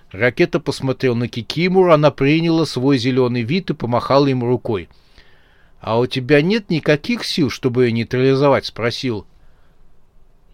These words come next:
демона. «Э, как тебе сказать, мы сейчас на ее территории, поэтому здесь она очень сильна. Главное, не зовите ее сюда и сами не выходите, и все будет хорошо,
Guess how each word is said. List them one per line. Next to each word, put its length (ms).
демона. 640
«Э, 800
как 340
тебе 300
сказать, 720
мы 400
сейчас 640
на 100
ее 420
территории, 880
поэтому 460
здесь 260
она 180
очень 280
сильна. 580
Главное, 640
не 140
зовите 600
ее 140
сюда 500
и 240
сами 400
не 140
выходите, 580
и 200
все 280
будет 220
хорошо, 600